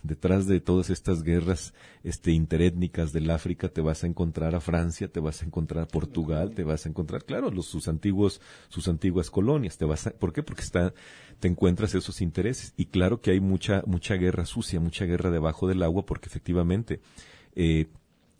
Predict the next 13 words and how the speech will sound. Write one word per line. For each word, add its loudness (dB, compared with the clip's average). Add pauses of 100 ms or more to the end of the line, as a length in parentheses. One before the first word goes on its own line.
(140)
tú 6
has 4
visto 2
que 2
en 4
Francia 2
han 0
juzgado 0
a, -2 (500)
a, -2
a 4
altos 0
directivos, 0